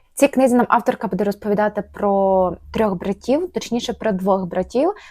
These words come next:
тому що третій брат буде мертвим. Одним словом, трапиться така ситуація, що двоє братів, вони приїдуть кудись, тобто вони мають зустрітися десь на якихось своїх землеволодіннях, якими вони володіють,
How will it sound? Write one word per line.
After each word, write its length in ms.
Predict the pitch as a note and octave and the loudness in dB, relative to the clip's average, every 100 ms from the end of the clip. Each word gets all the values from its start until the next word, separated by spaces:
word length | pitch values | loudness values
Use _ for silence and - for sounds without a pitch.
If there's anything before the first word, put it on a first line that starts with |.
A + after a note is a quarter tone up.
| - | -4
тому 180 | G#3 B3+ | -2 0
що 160 | A#3+ | -2
третій 400 | A#3 G3 A#3 - | -2 2 2 2
брат 520 | G3 F#3 F#3+ G#3+ - - | 0 2 2 2 -8 -16
буде 340 | E3+ F#3 F#3 - _ | -6 -2 -2 -4 _
мертвим. 520 | F#3 F#3 E3+ - - F3+ | -2 -2 -4 -12 -18 -10
Одним 200 | G#3+ C#4+ | -2 -2
словом, 380 | - A#3+ B3+ A#3+ - | 2 2 4 2 -4
трапиться 340 | - A#3 A#3 G3+ | 0 0 0 -8
така 180 | - G#3+ | -6 -8
ситуація, 420 | - A3 A#3+ A#3 | 0 0 2 -2
що 200 | - G#3 | -2 -2
двоє 280 | F3+ A3+ G#3 | 4 4 4
братів, 380 | F#3 F#3+ B3 C4 | 0 0 0 2
вони 260 | G#3 G#3+ F#3+ _ | 2 2 0 _
приїдуть 460 | - G#3 A#3 - - | -2 2 4 2 -4
кудись, 480 | - F#3+ G#3 G3+ - _ - - - _ | -4 2 2 0 -16 _ -20 -20 -20 _
тобто 240 | G3+ - | -2 4
вони 140 | G#3+ A#3 | 6 6
мають 260 | A#3 G#3+ | 6 4
зустрітися 560 | F#3+ - G#3+ A#3+ B3+ G#3+ | 0 0 2 2 0 0
десь 260 | G3 G#3+ | 2 2
на 80 | G3 | 4
якихось 420 | G3 F#3+ G#3 G3+ | 0 0 -4 -6
своїх 260 | - G#3+ G#3 | -2 0 2
землеволодіннях, 960 | G3+ G3+ G3 F#3 F#3 F3 B3 D4 C#4 - | 4 4 4 2 0 0 0 0 -2 -2
якими 360 | A3+ - A3+ | -4 0 0
вони 320 | G#3+ G#3 A3 G#3 | 0 2 2 2
володіють, 720 | G3+ G3+ G3+ G#3+ G#3 G3+ | 2 2 0 2 2 2